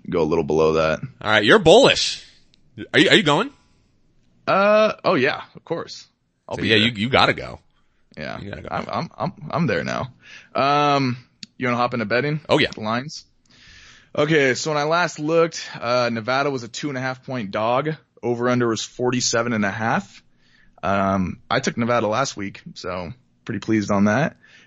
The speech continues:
Speaker 1: But to follow with the stats, <laughs> they're pretty, uh, the peop-
Speaker 2: Uh-oh.
Speaker 1: the better,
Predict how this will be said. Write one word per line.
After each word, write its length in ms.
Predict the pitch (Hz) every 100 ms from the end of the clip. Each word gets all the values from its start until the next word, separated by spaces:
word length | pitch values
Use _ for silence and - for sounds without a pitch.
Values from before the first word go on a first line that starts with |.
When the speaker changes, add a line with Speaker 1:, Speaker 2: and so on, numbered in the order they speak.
| _
Speaker 1:
But 440 | 120 120 117 113 -
to 80 |
follow 400 | 110 - 135 139
with 220 | 123 123 123
the 60 |
stats, 680 | - - 117 123 147 - - - 160 -
<laughs> 100 | 190 190 _ - - - _ _
they're 500 | 135 147 147 143 135
pretty, 680 | - 196 202 196 185 185 175
uh, 420 | 160 151 135 120 101 90 78 - - - - _ _ _ _ _ _ _ _ _ _
the 80 | -
peop- 160 | 98 202
Speaker 2:
Uh-oh. 100 | 95
Speaker 1:
the 120 | 165
better, 320 | 156 220 220